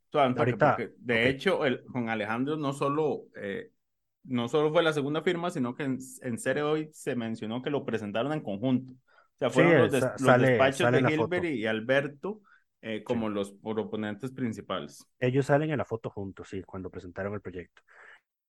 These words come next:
Speaker 2: Eh, José Pablo Cibaja Jiménez, de Nueva República, Alajuela. Fabricio Alvarado Muñoz, Nueva República, San José. Doña Gloria Navas Montero, Nueva República, San José.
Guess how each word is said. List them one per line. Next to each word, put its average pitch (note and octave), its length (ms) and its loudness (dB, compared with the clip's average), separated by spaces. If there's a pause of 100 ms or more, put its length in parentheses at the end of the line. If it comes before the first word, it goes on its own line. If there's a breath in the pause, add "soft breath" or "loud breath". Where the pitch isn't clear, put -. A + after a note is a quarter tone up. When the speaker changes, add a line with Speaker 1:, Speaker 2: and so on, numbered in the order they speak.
Speaker 2:
Eh, A#2+ 240 4
José A2 240 -4
Pablo B2 220 0
Cibaja C#3 320 0
Jiménez, D#3+ 600 -2
de G#2+ 140 -4
Nueva G2 220 -4
República, B2+ 640 -6
Alajuela. F#3 600 -4 (300)
Fabricio G2 360 -6
Alvarado G2 300 -2
Muñoz, B2 360 -2
Nueva G2+ 160 -8
República, F#2+ 480 -10
San A#2 120 -10
José. F3 420 -2
Doña F#2+ 220 -10
Gloria G2+ 280 -4
Navas G2+ 200 -4
Montero, C#3+ 560 -4
Nueva F#2 180 -8
República, F#2 500 -10
San A#2+ 140 -8
José. F3 400 -4